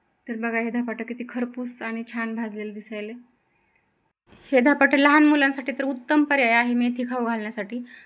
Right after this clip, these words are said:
कारण लहान मुलं, अ, हिरव्या भाज्या खायला थोडंसं नकार देतात किंवा त्यांना हिरव्या भाज्या जास्त आवडत नाहीत. तर तुम्ही या पद्धतीने लहान मुलांना मेथीची भाजी खाऊ घालू शकता. आणि मोठ्यांसाठी पण चमचमीत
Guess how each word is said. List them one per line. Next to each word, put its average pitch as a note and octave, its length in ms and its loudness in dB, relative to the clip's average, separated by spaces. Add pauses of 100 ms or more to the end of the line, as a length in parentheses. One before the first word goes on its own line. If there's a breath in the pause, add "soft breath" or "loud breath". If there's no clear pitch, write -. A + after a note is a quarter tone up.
कारण A#3 260 2
लहान C4+ 280 2
मुलं, C#4 320 0 (100)
अ, A3 300 -8
हिरव्या C4+ 280 0
भाज्या B3+ 320 -2
खायला A#3+ 340 -4
थोडंसं A#3 460 -6 (460 loud breath)
नकार A#3 380 -2
देतात A#3+ 260 -4 (100)
किंवा A3 160 -6
त्यांना A3 260 -6
हिरव्या A#3 300 -4
भाज्या A3+ 260 -4
जास्त A3 240 -6
आवडत A3 360 -4
नाहीत. A3 180 -6 (540 soft breath)
तर G#3+ 240 -8
तुम्ही A#3+ 540 -4 (120)
या A#3+ 220 0
पद्धतीने B3 560 -2
लहान B3 200 -4
मुलांना A#3 360 -2
मेथीची A#3 380 -8
भाजी A3+ 340 -10
खाऊ A3+ 140 -4
घालू A#3 220 -4
शकता. - 340 -16 (720 soft breath)
आणि G#3+ 560 -10 (420)
मोठ्यांसाठी C#4+ 520 -2
पण D#4 200 0
चमचमीत C#4+ 420 0